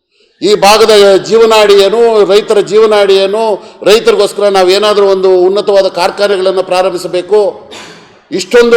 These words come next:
ಹಣ್ಣು ಮತ್ತು ತರಕಾರಿಗಳನ್ನು ಬೆಳೀತಾ ಇರ್ತಕ್ಕಂಥ ನಮ್ಮ ತಾಲೂಕಿನಲ್ಲಿ ನಾವೇನಾದರೂ ಮಾಡಬೇಕು ಅನ್ನೋ ಅವಗಾಹನೆ ನಮ್ಮ ಜ-, ಜನಪ್ರತಿನಿಧಿಗಳಿಗೆ ಇಲ್ಲದೆ ಆಯ್ತಾ?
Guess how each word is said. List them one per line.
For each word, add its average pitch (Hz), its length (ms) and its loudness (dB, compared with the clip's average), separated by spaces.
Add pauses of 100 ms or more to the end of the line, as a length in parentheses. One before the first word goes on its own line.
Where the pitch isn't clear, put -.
ಹಣ್ಣು 220 300 0
ಮತ್ತು 220 240 -2
ತರಕಾರಿಗಳನ್ನು 196 680 -2
ಬೆಳೀತಾ 196 280 -2
ಇರ್ತಕ್ಕಂಥ 180 380 -6 (140)
ನಮ್ಮ 185 160 -4 (100)
ತಾಲೂಕಿನಲ್ಲಿ 185 600 -2
ನಾವೇನಾದರೂ 180 520 -2
ಮಾಡಬೇಕು 180 440 -2
ಅನ್ನೋ 175 180 -4
ಅವಗಾಹನೆ 190 500 2
ನಮ್ಮ 175 220 -4
ಜ-, 165 120 -4 (100)
ಜನಪ್ರತಿನಿಧಿಗಳಿಗೆ 175 800 -4
ಇಲ್ಲದೆ 170 280 -2
ಆಯ್ತಾ? 156 260 -2